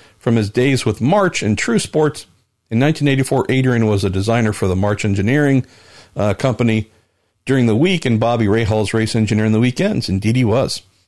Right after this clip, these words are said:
As a result, the March eighty-five C was tailored to Bob's physical stature,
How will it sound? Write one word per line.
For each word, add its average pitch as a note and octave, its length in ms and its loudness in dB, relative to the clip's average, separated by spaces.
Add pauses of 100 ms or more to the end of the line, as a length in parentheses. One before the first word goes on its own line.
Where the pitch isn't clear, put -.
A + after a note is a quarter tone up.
(100)
As A2 180 0
a A#2+ 40 0
result, C3 520 0 (260)
the A2 80 0
March A#2+ 400 0
eighty-five A#2+ 560 0
C A3+ 340 0
was B2 200 2
tailored C3+ 580 0
to - 80 -2
Bob's A2+ 440 -2
physical A2 360 -2
stature, D#3 600 -2